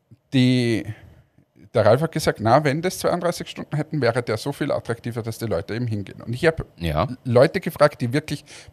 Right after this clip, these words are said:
Speaker 1: Pflegeheime führen, Pflegeverbände, äh, vorstehen und so weiter. Hab gefragt, was würde passieren, wenn sie, wenn wirklich die zweiunddreißig Stunden. Und die sagen,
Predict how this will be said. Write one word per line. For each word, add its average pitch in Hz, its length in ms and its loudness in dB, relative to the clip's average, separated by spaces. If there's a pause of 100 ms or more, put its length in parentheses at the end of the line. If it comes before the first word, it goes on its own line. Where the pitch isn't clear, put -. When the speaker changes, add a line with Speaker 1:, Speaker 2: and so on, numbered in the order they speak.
Speaker 1:
Pflegeheime 123 680 2
führen, 117 460 -2 (760)
Pflegeverbände, 123 1040 4 (460)
äh, 107 420 4 (220)
vorstehen 117 580 0
und 113 180 -6
so 90 120 -8
weiter. 101 320 -2 (340)
Hab - 80 -20
gefragt, - 460 0
was 117 540 0 (120)
würde 117 400 2 (160)
passieren, - 400 -6 (840)
wenn 113 240 0
sie, 123 300 -2
wenn 113 160 0
wirklich 120 240 -4
die 113 140 -8
zweiunddreißig 95 540 -4
Stunden. - 320 -14 (120)
Und - 260 -8
die 151 140 0
sagen, 98 580 0